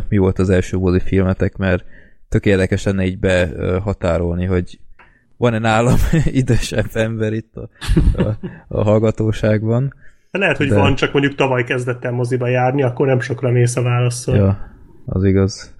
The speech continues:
Speaker 1: Jó, írjátok meg, ha, ha van kedvetek. Szívesen elolvassuk. Na, akkor kezdjük is el a filmes kibeszélőket. A legelső film
Speaker 2: Ú.
Speaker 1: az a Kingsman, az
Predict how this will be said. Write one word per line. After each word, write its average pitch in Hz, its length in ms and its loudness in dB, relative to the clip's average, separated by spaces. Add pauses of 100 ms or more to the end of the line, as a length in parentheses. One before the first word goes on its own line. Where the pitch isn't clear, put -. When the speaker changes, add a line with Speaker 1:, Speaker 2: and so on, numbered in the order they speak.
(840)
Speaker 1:
Jó, 139 180 0 (220)
írjátok 95 460 2
meg, 90 220 0
ha, 92 400 -2
ha 95 120 -2
van 92 200 0
kedvetek. 101 680 -2 (420)
Szívesen 90 520 -2
elolvassuk. - 880 -6 (680)
Na, 151 140 -2
akkor - 280 -6
kezdjük 123 340 -4
is - 180 -6
el 101 200 2
a 95 600 2
filmes 95 720 0
kibeszélőket. 90 920 -2
A 107 180 -6
legelső 101 600 0
film 107 540 2
Speaker 2:
Ú. 123 200 6 (640)
Speaker 1:
az 92 580 0
a 90 1080 0 (360)
Kingsman, 95 760 -4
az - 280 -8